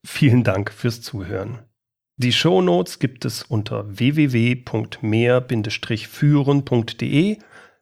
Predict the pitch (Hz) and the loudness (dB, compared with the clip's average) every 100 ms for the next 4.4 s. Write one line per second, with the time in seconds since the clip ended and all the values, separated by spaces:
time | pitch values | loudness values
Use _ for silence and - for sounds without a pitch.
0 | _ - - 107 107 - 110 117 - _ | _ -6 0 0 0 -2 -2 -2 -10 _
1 | _ _ - 104 - - 98 104 - - | _ _ -4 -4 -4 -2 -2 -2 -6 -2
2 | 113 104 107 - 95 98 151 - 175 208 | -2 -2 -6 -4 -2 -2 -2 -2 -2 -2
3 | - - _ _ _ _ - 104 101 101 | -6 -16 _ _ _ _ -2 2 4 2
4 | - 101 104 | 2 0 0